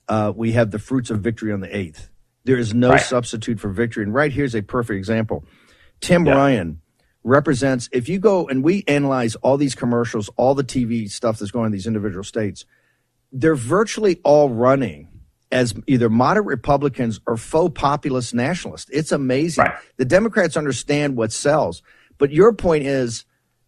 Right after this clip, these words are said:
Speaker 1: they're totally behol-, they're one thing in, in, in this way Tulsi's walking away. They're one thing in D C, which
Speaker 2: Right.
Speaker 1: <laughs> is progressive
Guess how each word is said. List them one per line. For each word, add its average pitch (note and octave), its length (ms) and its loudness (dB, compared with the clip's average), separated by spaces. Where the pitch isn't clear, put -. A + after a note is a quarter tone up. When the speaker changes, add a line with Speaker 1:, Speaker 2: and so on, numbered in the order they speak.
Speaker 1:
they're D3+ 240 6
totally G3+ 500 2
behol-, D#3+ 300 2
they're C#3+ 140 6
one E3+ 320 2
thing E3+ 420 -2
in, C3+ 220 0
in, C3 260 -4
in D3+ 80 -2
this G3 180 0
way A3 180 0
Tulsi's C#3+ 440 -2
walking B2 300 -2
away. C#3 180 2
They're B2+ 160 2
one D3 320 0
thing F#3 220 0
in C#3+ 100 0
D B2+ 220 0
C, A2+ 480 -2
which C3+ 260 2
Speaker 2:
Right. - 300 6
Speaker 1:
<laughs> - 100 -6
is F3 460 8
progressive D#3 800 4